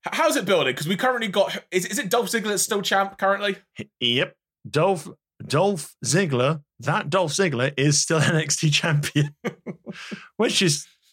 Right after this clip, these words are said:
Speaker 2: just so mind-blowing to say, but all right, fine.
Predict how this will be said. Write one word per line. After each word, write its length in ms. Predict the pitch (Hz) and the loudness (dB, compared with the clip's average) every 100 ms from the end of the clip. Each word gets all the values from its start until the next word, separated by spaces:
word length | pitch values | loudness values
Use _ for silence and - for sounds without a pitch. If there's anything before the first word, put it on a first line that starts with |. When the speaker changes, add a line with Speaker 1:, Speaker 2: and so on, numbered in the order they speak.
| - | -6
Speaker 2:
just 240 | - 226 | -2 0
so 220 | - 220 185 | 2 2 2
mind-blowing 880 | 170 165 240 247 208 175 160 156 135 | 2 4 2 2 0 0 2 0 0
to 100 | 135 | 0
say, 420 | - 208 214 160 | 0 2 4 4
but 280 | 147 143 - - - | 2 -2 -4 -20 -16
all 220 | - 202 175 | -4 -2 2
right, 300 | 196 381 - 151 | 2 2 -2 -2
fine. 520 | 208 254 339 202 | 2 2 2 -2